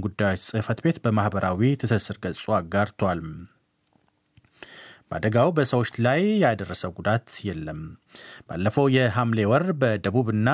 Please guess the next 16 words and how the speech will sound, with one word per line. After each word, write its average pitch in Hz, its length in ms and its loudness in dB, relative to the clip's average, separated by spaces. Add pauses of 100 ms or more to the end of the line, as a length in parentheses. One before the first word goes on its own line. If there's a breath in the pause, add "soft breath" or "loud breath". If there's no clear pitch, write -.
ደቡብ 120 320 0
ምዕራብ 107 380 2 (280)
ኢትዮጵያ 107 540 -2
ክልሎች 120 480 0
በደረሱ 107 440 0
የተለያዩ 113 500 2
የመሬት 107 400 2
መንሸራተት 104 500 0
አደጋዎች 120 380 2 (500 loud breath)
ከሁለት 170 300 2
መቶ 156 160 2
ሰማንያ 139 340 2
በላይ 117 220 2
ሰዎች 127 300 0
ሕይወታቸውን 101 560 -2
አጥተዋል። 113 400 2